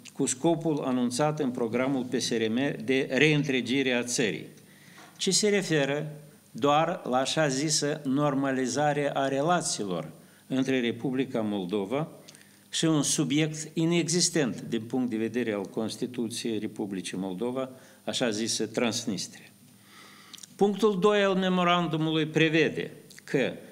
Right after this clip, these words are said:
părțile vor continua edificarea relațiilor statale și de drept între ele. Documentul care va termi-, determina aceste relații, Statutul Transnistriei,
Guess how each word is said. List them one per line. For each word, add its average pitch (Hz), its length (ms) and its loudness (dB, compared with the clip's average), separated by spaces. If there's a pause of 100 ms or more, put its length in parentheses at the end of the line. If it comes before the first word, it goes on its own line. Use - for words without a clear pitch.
(420)
părțile 196 760 2
vor 160 320 2
continua 165 800 2
edificarea 165 1040 2
relațiilor 147 680 0
statale 151 800 0
și 151 200 -2
de 139 200 0
drept 151 440 -2
între 135 420 -2
ele. 135 320 -2 (880)
Documentul 156 880 2
care 151 280 4
va 139 140 2
termi-, 147 560 2
determina 143 720 2
aceste 131 460 -2
relații, 123 680 0 (260)
Statutul 151 760 -2
Transnistriei, 117 960 -4